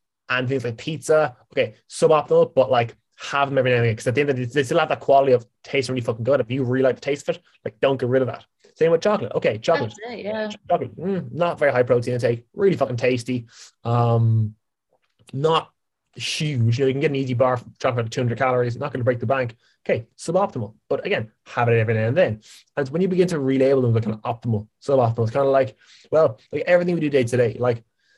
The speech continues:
Speaker 1: you know, if I'm sat down, you know, watching T V, watching Netflix instead of, like, watching an educational video to improve my, myself as a coach,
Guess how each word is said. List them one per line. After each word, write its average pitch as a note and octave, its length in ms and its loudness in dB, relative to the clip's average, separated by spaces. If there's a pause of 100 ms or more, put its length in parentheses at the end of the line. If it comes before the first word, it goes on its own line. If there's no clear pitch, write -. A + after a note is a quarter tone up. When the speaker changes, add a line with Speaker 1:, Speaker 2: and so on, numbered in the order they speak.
(160)
Speaker 1:
you C3 100 2
know, B2+ 40 2
if A#2+ 80 0
I'm E3 300 4 (220)
sat C3 480 -2
down, B2 600 2 (400)
you B2 100 0
know, A2+ 340 2 (340)
watching B2 480 0
T B2 220 0
V, A#2 340 0 (480)
watching B2 340 0
Netflix A#2 360 -2
instead A#2 200 2
of, A#2 60 2
like, A2+ 160 2
watching A2+ 800 0 (340)
an A#2+ 60 -4
educational B2 420 0
video A#2 200 2
to G#2 80 -2
improve A2 240 2
my, A#2 140 2
myself A2 360 -2
as G#2+ 60 -2
a G#2+ 40 -4
coach, A2 380 -2